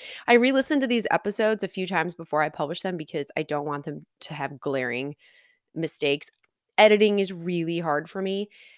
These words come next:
It's, it goes against kind of all of my skills that I have. I shouldn't say it goes against. It isn't one of the skills that I naturally have. And so I, I'm not very good at it, but I'm getting better at it. But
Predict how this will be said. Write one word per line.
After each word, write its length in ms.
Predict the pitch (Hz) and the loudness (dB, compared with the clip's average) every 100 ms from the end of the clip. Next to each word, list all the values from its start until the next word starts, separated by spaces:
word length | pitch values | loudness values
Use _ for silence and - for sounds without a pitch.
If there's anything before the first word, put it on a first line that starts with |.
| _ - | _ -18
It's, 300 | - - - _ | -14 -14 -16 _
it 220 | - 165 - | -6 -4 2
goes 240 | 170 170 | 2 2
against 640 | 175 156 151 151 - - - _ _ _ _ | -2 0 0 -2 -10 -12 -14 _ _ _ _
kind 240 | - 180 170 | -6 0 0
of 240 | 156 151 - - _ | 0 -6 -20 -20 _
all 240 | 165 165 165 | 4 4 4
of 160 | 160 | -2
my 460 | 165 143 143 147 147 _ _ _ _ - | -6 -4 -6 -8 -10 _ _ _ _ -12
skills 800 | - - - 135 175 233 - - _ _ _ | -12 -8 -4 0 0 -2 -6 -10 _ _ _
that 100 | 202 | -2
I 80 | 165 | 0
have. 440 | 175 156 156 254 - _ _ - - _ _ | 0 -2 2 0 0 _ _ -20 -20 _ _
I 60 | 202 | -8
shouldn't 220 | 208 196 | -6 -2
say 120 | 175 | -2
it 80 | 156 | 0
goes 240 | 160 147 | 0 -2
against. 360 | - 104 - - _ - _ - | -4 -8 -10 -14 _ -20 _ 0
It 100 | 285 - | 2 4
isn't 320 | 311 277 - | 4 4 4
one 180 | 190 247 | 6 6
of 140 | 220 | 6
the 100 | 214 | 4
skills 440 | - - 208 190 | 0 4 6 6
that 120 | 175 185 | 4 4
I 140 | 180 | 4
naturally 460 | 175 185 - 190 185 | 4 2 2 0 2
have. 400 | 214 170 151 - | 4 4 2 0
And 180 | 208 214 | -2 4
so 340 | 226 208 202 - | 8 10 8 6
I, 540 | 190 185 180 170 175 156 _ _ _ _ _ _ _ _ _ | 4 6 4 2 -2 -8 _ _ _ _ _ _ _ _ _
I'm 160 | - 208 | -2 2
not 220 | 240 - | 2 2
very 200 | 175 151 | 0 -2
good 200 | - 82 | -2 -6
at 180 | - - | -4 -4
it, 160 | - - | -4 -8
but 180 | 175 190 | 0 2
I'm 200 | 190 208 | 4 4
getting 340 | 262 277 285 | 4 4 4
better 280 | 220 160 170 | 4 2 2
at 200 | 156 151 | 0 0
it. 140 | 143 - | -2 2
But 240 | 190 - | 2 2